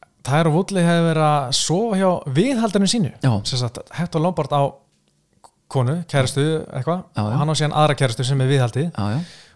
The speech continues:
Speaker 1: Og Tyron Woodley hafi verið að svona hjálpa henni eitthvað með
Speaker 2: Æfingar?
Speaker 1: æfingar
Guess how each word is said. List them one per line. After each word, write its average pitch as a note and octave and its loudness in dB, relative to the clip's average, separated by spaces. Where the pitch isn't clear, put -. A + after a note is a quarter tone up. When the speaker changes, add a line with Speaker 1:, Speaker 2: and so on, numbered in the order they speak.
Speaker 1:
Og B2+ -2
Tyron D#3 0
Woodley D3 0
hafi C#3+ 2
verið C3+ 0
að B2+ -2
svona A#2 2
hjálpa D#3 0
henni F#3+ 2
eitthvað F3+ -2
með F3+ -2
Speaker 2:
Æfingar? C3 2
Speaker 1:
æfingar F#3 -2